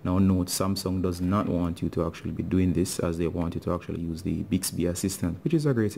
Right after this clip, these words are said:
assistant, but it still would be nice if you could actually remap the button. So let's get straight into the tutorial. Now for this, you'll actually need a app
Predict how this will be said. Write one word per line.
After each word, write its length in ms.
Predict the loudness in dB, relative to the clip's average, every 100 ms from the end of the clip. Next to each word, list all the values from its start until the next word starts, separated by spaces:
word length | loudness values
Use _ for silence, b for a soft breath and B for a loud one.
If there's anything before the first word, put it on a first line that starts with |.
| -6
assistant, 560 | -4 -4 -4 -4 -6 -8 B B B
but 160 | -4 -2
it 140 | -4
still 300 | -4 2 2
would 120 | 2
be 80 | 0
nice 320 | 0 0 -2
if 140 | -4 0
you 80 | 0
could 160 | 0
actually 420 | -2 -4 -8 -6 -8 B B B
remap 320 | 0 2 0 -4
the 160 | -2 -2
button. 320 | 0 0 -2
So 140 | -4 -2
let's 160 | 0
get 120 | -2
straight 300 | -2 -2 0
into 220 | 0 -2 -2
the 80 |
tutorial. 500 | -4 -2 0 0 -2 -8 B B -2
Now 120 | 0
for 160 | 2
this, 180 | -2 0
you'll 160 | 0 0
actually 340 | -2 -2 -2
need 320 | 0 0 0
a 720 | 0 0 -2 -4 -16 -20 -6
app 140 | -6